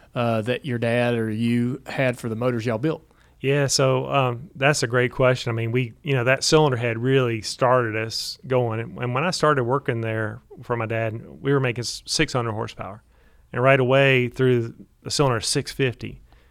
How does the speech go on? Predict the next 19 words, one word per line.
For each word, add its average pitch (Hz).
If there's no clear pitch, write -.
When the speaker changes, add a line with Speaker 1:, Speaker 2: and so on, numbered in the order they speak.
Speaker 2:
And 123
then 127
we, 120
the -
oil 135
pan 123
was 107
a 120
mess. 110
And, 110
the, 107
and, 110
and 117
Speaker 1:
What 131
do 131
you 131
mean? 135
Speaker 2:
Then 139
we're, 135